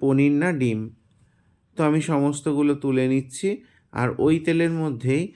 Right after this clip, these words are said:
একটা তেজপাতা দিয়ে দিচ্ছি, আর বিশেষ কিছু ফোড়ন আমি ব্যবহার করিনি।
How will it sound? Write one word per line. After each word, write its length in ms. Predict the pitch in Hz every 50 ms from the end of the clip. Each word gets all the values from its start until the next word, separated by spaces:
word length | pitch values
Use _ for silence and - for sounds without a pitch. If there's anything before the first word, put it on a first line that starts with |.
| _ _ _ -
একটা 240 | - 120 - 160 170
তেজপাতা 560 | 170 156 143 123 123 - - 123 120 123 120 113
দিয়ে 200 | 107 113 113 107
দিচ্ছি, 420 | 107 113 104 104 - - - 113 110 107 - - _ _ _ _ _ -
আর 120 | - 139 139
বিশেষ 320 | 143 160 151 196 196 190 -
কিছু 240 | - 196 180 - 220 208
ফোড়ন 340 | - - 151 139 143 143 143
আমি 180 | 139 143 165 190
ব্যবহার 380 | 180 156 135 120 120 127 123 117 117
করিনি। 440 | - 113 110 110 110 107 107 104